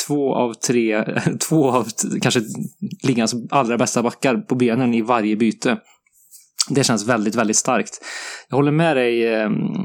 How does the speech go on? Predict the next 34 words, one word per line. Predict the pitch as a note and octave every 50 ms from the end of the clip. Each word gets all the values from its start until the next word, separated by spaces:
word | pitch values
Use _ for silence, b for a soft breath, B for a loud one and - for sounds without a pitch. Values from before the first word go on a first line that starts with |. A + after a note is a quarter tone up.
| - - F#2
Olof, | A#2+ A2+ A2+ -
där | - A2 G#2
om | G#2+ G#2 G#2+
att | - - - - A2+ G#2+
bredden | G#2 G#2+ C3 C3+ B2 A2 G#2+ A#2 C3 B2+ B2+ B2 B2 B2
är | A#2+ A2+ - - A2+ A2+ A#2 A#2 A2+ A2
inte | A2 A2 G#2+ - - - G2+
hundraprocentig. | G#2 G2+ G2 F#2 A#2 A2+ G2+ - G2+ - - - G#2+ G2 D#2+ - - B2 - - B B B B B B B
Men | B A#2+ A#2+
bara | A#2 C#3+ C3+ C3 C#3
det | B2+ B2
faktumet | A#2 - B2+ - - - A2+ A#2 A#2+ A2 A#2+
att | G#2+
man | A2 A2 A2
har | G#2+ A#2+ B2+ B2 A#2+ A2+ G#2 - A#2
Erik | G#2+ G#2+ -
Karlsson | - A#2+ A2 G2+ G2 - - - A2 G2+ -
och, | - G#2+ - - _ _ - -
eh, | A2 G2+
Brent | F#2+ G#2 A2+ A2+ G#2+ G#2 -
Burns | A2+ A2 B2 B2+ B2+ B2 A#2 - -
i | C4 -
laget | A2+ A2 G2+ F#2+ - G#2+ - - - - -
och | - A#2 - - -
att | G#2
man | A2 G#2+
har, | G#2+ G2+ G2
även | G2+ G#2 G2+ F#2+ G2
har | G2+ B2 B2+ A#2 G2+ G2 - - - - -
Vlasic | G#2 G#2+ G#2+ G2 - - - G#2+ G2 - - - - -
vid | A2 -
sidan | - G#2+ G2 G2
av | G#2 - - - G2 F#2+ F#2+ G2 G2 G#2
det, | - D#3 C3 G2+ G2 -